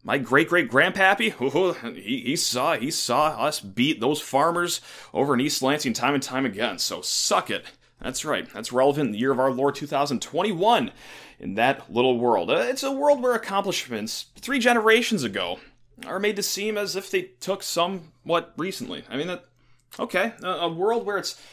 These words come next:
never their fault, uh, when they come routinely short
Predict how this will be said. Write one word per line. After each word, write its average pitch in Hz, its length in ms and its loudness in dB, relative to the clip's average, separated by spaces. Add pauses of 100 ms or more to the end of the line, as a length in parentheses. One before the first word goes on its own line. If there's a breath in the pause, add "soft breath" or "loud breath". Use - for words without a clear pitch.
(260 loud breath)
never 101 380 8 (400)
their 80 120 -6
fault, 180 680 4
uh, 104 220 -6
when 104 120 -6
they 87 100 -6
come 120 240 -4
routinely 127 600 -2
short 165 520 2